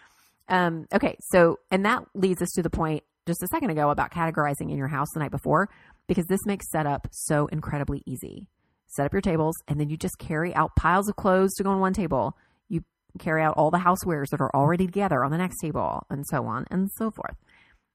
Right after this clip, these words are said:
When you see how much you have in each category, it's kind of easier to know how much table space to give it.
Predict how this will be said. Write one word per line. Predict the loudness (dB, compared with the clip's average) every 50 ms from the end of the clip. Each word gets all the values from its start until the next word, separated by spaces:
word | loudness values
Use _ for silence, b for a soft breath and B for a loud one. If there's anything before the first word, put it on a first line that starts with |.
| _ _ _
When | 2 2 4
you | 4 0 0 -4 -8 -6
see | -4 -2 0 2 2 2 2 0 -2 -4 -6 _ _ _ _ _
how | -6 -2 0 2
much | 2 0 0 2
you | 2 2
have | 2 2 0 0 0 2 2 2 2 2
in | 0 -2
each | -4 -4 -6 -6
category, | -6 -4 -2 0 2 4 4 4 4 2 0 -2
it's | -4 -6
kind | -4 -4 -4 -4
of | -4
easier | -4 -4 -2 0 2 4 4
to | 2
know | 2 2 0
how | 0 -2
much | -4 -6 -8 -6
table | -4 -4 -2 -2 -2
space | -2 -2 -2 -2 -2 -4
to | -4 -4
give | -2 -2 -2
it. | -2 -4